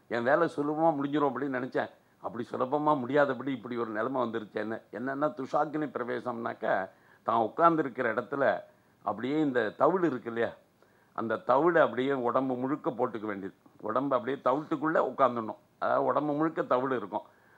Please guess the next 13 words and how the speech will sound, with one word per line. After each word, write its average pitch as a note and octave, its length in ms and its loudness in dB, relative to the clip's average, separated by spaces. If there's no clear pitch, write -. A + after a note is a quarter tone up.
இந்த A#2+ 200 2
தவிட்டுக்கு F#3+ 500 4
நெருப்பு D3 260 2
வச்சிடணும், G#2 360 -6
தவிட்டுக்கு D3 500 0
நெருப்பு A#2+ 280 -2
வச்சிடணும். F#2+ 340 -8
துஷ E3 180 -2
அக்னி A#2+ 320 -2
அப்படின்னு A#2 280 -4
பேர் A2 200 0
அதுக்கு F#2+ 200 -6
பேர். F#2 200 -8